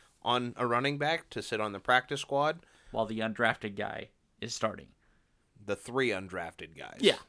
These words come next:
Speaker 1: <laughs>
Speaker 2: 'Cause all the other,
Speaker 1: H-, here's
Speaker 2: all
Speaker 1: one
Speaker 2: three of
Speaker 1: for
Speaker 2: them got
Speaker 1: ya.
Speaker 2: hurt.
Speaker 1: That I, and as much as it pains me to say it, uh, I've actually got two, but my favorite storyline of this season,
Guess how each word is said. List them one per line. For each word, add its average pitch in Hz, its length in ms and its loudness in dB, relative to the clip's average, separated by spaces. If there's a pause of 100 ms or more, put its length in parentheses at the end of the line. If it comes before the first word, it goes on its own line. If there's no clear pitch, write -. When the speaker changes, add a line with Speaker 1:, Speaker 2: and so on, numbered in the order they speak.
(160)
Speaker 1:
<laughs> - 1400 -16
Speaker 2:
'Cause 110 180 0
all 113 380 -2 (200)
the 117 140 0
other, 101 160 -4 (320)
Speaker 1:
H-, - 140 -14
here's 196 340 4
Speaker 2:
all 135 100 4
Speaker 1:
one 95 60 0
Speaker 2:
three 110 140 2
of 107 80 0
Speaker 1:
for 107 80 -2
Speaker 2:
them - 80 -2
got 85 40 -6
Speaker 1:
ya. 87 60 -8
Speaker 2:
hurt. 107 240 -4 (440)
Speaker 1:
That 139 260 4
I, 131 140 4 (460)
and 123 160 -4
as 110 200 -8
much 113 240 -2
as 104 100 -6
it 101 100 -8
pains 107 360 -8
me 101 100 -8
to 92 80 -14
say 92 280 -6
it, 82 180 -12 (600)
uh, - 100 -14
I've 92 200 -2
actually 98 300 -4
got 95 200 -4
two, 90 300 -6
but 80 140 -8
my 85 160 -10
favorite 110 640 -4
storyline 104 920 -4 (360)
of 90 160 -10
this 98 140 -8
season, 101 500 -4